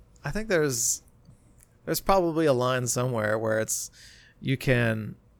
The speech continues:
uh, like, pursue things for the good of other people, but also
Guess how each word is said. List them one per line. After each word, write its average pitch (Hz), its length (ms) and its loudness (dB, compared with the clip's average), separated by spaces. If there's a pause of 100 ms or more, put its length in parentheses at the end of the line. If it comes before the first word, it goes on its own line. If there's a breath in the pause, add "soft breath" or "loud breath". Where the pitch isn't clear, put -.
(840)
uh, 107 240 -2
like, 127 200 -2
pursue 143 380 2
things 127 720 -2 (460)
for 147 220 0
the 131 100 2
good 143 220 4
of 131 120 4
other 123 220 4
people, 135 500 2
but 131 180 2
also 123 720 2